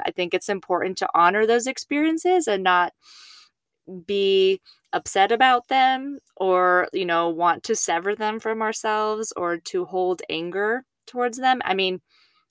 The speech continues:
anger is a healthy emotion. I think allowing yourself to also process those feelings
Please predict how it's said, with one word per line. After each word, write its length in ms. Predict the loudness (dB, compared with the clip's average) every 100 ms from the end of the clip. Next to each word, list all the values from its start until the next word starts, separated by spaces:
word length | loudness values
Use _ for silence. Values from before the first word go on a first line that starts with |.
| -10
anger 260 | -6 -2 -2
is 120 | -2
a 60 | -2
healthy 400 | -2 -2 -2 -2
emotion. 600 | -2 -4 -4 -4 -4 -2
I 120 | -4
think 260 | -4 -6
allowing 320 | -2 0 0 -4
yourself 380 | -2 -2 -2
to 100 | -2 0
also 340 | 0 -2 -6
process 560 | 0 2 2 -2 -4 -4
those 260 | -4 -4
feelings 540 | -6 -6 -6 -6 -10